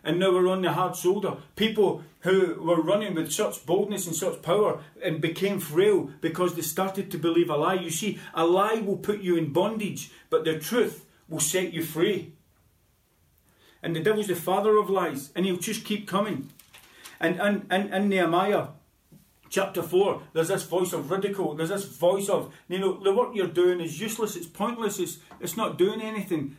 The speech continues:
But it was a lie. And then as we go to Nehemiah, uh, chapter,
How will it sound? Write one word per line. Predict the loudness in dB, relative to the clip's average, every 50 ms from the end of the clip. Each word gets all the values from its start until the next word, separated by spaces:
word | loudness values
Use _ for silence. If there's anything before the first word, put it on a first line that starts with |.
| _ _
But | -2 -2 -2
it | -2 -2 -2
was | -4 -4 -4 -6 -10 -6
a | -4 -2
lie. | -2 0 0 0 0 0 -2 -4 -6 -8 -12 -18 _ _ _ _ _ _ _ _ -20 -20 -16 -8 -4
And | -2 -2
then | 0 0 -2
as | -4 -2
we | -2 -2
go | 2 2 2 2
to | 2 0 -2 -2 -2 -4 -10 -10
Nehemiah, | -6 -2 0 0 0 0 0 0 0 0 0 -2 -2 -4 -6 -10 -18 _ _ _ _ -4 0
uh, | 0 0 0 0
chapter, | -4 -2 0 0 0 0 0 -2 -2 -2 -2